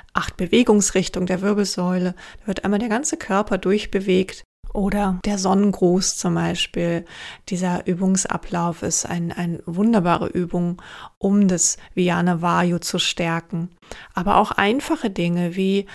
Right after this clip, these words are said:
ein kurzer Spaziergang, ein paar Dehnübungen, also alles, was so Energie in den, in den ganzen Körper bringt, es so ein bisschen in Schwung bringt. Auch ja tatsächlich schwingen, so Übungen, wo du hin und her schwingst oder auch schüttelst.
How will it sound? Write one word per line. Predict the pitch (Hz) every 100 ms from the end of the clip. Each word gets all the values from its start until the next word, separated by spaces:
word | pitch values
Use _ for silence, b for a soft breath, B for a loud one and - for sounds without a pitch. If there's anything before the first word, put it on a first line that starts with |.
| B
ein | - 202
kurzer | - 214 208 214
Spaziergang, | - 202 - - 233 214 196 190 -
ein | 190 190
paar | - 190
Dehnübungen, | - 208 214 220 214 - - 208 214 196 190 190 190 185 B B B B
also | - 190 -
alles, | - 220
was | 320 226 - - B B
so | - 208
Energie | - 214 202 208 220
in | 226 220 214
den, | 208 202 -
in | - 202
den | 208
ganzen | 202 202 202
Körper | - 220 226
bringt, | 220 208
es | 202
so | 214
ein |
bisschen | 208 220 220
in | 208
Schwung | 220 - - 247 262
bringt. | 226 185 175 175
Auch | 196 190 - - -
ja | 202 196
tatsächlich | 214 196 214 214 208
schwingen, | - - 190 247 233 180
so | 175 175
Übungen, | 196 220 196 190 185 233
wo | 175
du | 185 196
hin | 202 208
und | 202
her | 220 214 226
schwingst | - - 180 175 185 - - -
oder | 196 -
auch | - -
schüttelst. | - 247 233 190 196 180 - -